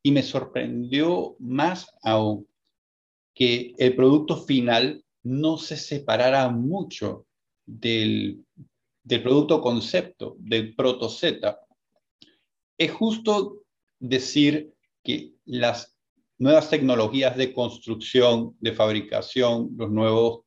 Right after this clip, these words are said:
compuestos que se utilizan y esta optimización en la relación entre ingenieros y diseñeros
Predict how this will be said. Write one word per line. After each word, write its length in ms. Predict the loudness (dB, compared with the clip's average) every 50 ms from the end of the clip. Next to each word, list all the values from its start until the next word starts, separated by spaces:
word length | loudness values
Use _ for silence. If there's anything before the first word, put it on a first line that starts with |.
| _ _
compuestos 720 | -8 -4 -4 -4 -2 0 2 2 2 0 -2 -6 -6 -6
que 120 | -6 -8 -12
se 180 | -12 -8 -6
utilizan 600 | -4 -4 -4 -4 -2 -2 -2 -2 -2 -4 -4 -6 -10 -18 -20 _ _ _ _ _ -12
y 300 | -8 -4 -2 0 0 0
esta 680 | 0 -2 -6 -8 -6 -4 -4 -4 -4 -6 -8 -10 -12 -14 -16 _ _ _ _ _ _ _ _ _ _ _ _ _ _ _
optimización 1080 | -2 -2 0 2 4 6 6 6 6 4 0 -2 0 2 2 4 4 2 0 -4 -12 _ _ _ _ _ _ -6
en 140 | -4 0 2
la 80 | 2 2
relación 880 | 2 2 2 2 2 2 0 -2 0 0 0 0 -2 -6 -8 -14 _ -8
entre 280 | -8 -6 -2 0 0 0
ingenieros 640 | 0 0 0 0 0 0 0 0 0 -2 -4 -4
y 60 | -6 -6
diseñeros 640 | -6 -6 -8 -8 -6 -4 -2 0 0 0 -2 -4